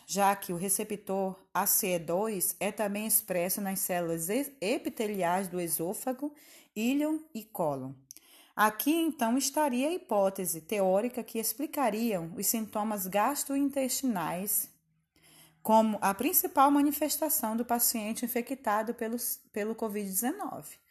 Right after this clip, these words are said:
No paciente do caso os achados da tomo-, da tomografia de abdômen mostram que as paredes intestinais do cólon ascendente, transverso e descendente estavam adema-,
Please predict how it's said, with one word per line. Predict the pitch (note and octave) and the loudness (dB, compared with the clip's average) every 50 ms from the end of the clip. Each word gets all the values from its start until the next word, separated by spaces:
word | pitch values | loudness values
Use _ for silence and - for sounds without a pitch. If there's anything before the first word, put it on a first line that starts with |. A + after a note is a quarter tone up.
| _ - - - - - - - _ _ - | _ -20 -20 -20 -20 -20 -20 -20 _ _ 0
No | B3 D#4 | 0 0
paciente | - - G#4 F#4 - - - A#3+ A3+ A3 A3+ A3 - - A#3 G3 | 4 4 4 6 6 4 4 4 2 2 0 0 0 -2 -2 -2
do | F#3+ G3 | -4 -6
caso | - - - G3 F3+ C3 C#3 C#3+ C#3+ - D#3+ D3+ C#3+ - _ _ _ _ _ _ _ _ _ - | -6 0 2 2 2 2 0 0 0 -2 -2 -2 -8 -12 _ _ _ _ _ _ _ _ _ -2
os | G#3 A3+ G3+ A3 | -2 2 4 4
achados | G#3 G3+ F#3 - - - A3 A3 C4 C#4+ A#3+ A#3 G3 F#3+ | 4 6 6 4 4 4 4 4 2 2 0 -4 -2 0
da | F#3 F#3+ | -2 -2
tomo-, | F#3+ G3 F#3+ F#3+ F#3 F3 E3 E3+ E3+ - - | -2 -2 -4 -2 -4 -4 -6 -8 -10 -8 0
da | F3+ F#3 G3 | 2 2 2
tomografia | F#3+ G3+ F#3+ F#3+ F#3 E3+ E3+ E3+ D#3+ D3 - - - G#3+ B3 D4+ D4 A#3 F#3 D#3+ D#3 D3+ - - | 4 2 0 0 0 0 0 -2 -2 -2 -6 -4 -2 0 2 2 4 2 2 0 -2 -8 -10 -10
de | - E3 F#3+ | -6 -2 -2
abdômen | F3+ E3+ F3 E3 D#3 D3+ F3 F#3 A3 B3+ B3+ B3 A3+ | -2 -2 -2 -6 -2 -2 0 0 2 4 4 4 4
mostram | G3+ F#3 F#3+ G3+ A#3+ C4+ A#3+ - A3 G3+ F#3+ | 2 2 2 2 2 0 -2 -4 -6 -8 -6
que | - - G#3+ G3+ | -6 -4 -2 0
as | G3 G3 - | 0 0 0
paredes | - G3 F#3+ F#3+ G#3 A#3 C4 A#3+ A3+ - | 2 2 2 4 2 0 0 0 0 0
intestinais | B3 B3 B3+ C4 C4+ C4 - - E4 C#4+ G#3+ G3+ G#3 A3+ C4 C#4 - - - - _ _ - - - - - - | 0 0 0 -2 -2 -2 -4 -2 0 0 2 2 2 0 0 0 0 -2 -2 -4 _ _ -20 -20 -20 -20 -18 -10
do | - G3+ A3+ A3 | -2 -2 -2 -2
cólon | - - - G#3+ G3+ G3+ A3+ C#4 D#4+ C4+ A#3+ | -4 -4 2 6 8 8 8 8 6 4 4
ascendente, | A3+ G#3+ - - G#3+ G3+ F#3+ F3 F#3 F#3+ A3 C#4+ C#4+ - B3 | 4 2 0 -2 -2 -2 -4 -2 -2 0 0 -2 0 -2 -4
transverso | B3+ - A3+ A3 G#3+ G3 F3+ F#3 F3 F#3+ F#3+ G#3+ C#4 C4+ - A#3+ | -4 -4 -6 -4 -4 -4 -4 0 2 2 4 4 2 0 0 -2
e | |
descendente | F#3+ G3 G3 - - F#3+ E3+ E3+ E3+ F#3+ A3 C4 C4 - - | -2 -2 -2 -2 -4 -4 -4 -4 -4 -2 -2 -2 -2 -4 -4
estavam | G3+ - - A3 G#3+ A3+ A3+ A#3+ - - | -6 -2 2 2 2 4 2 0 -2 0
adema-, | - A#3 C4+ D4 C4 D4+ D4+ C#4+ C#4 C#4+ C#4+ | 0 2 2 2 2 2 2 4 2 2 0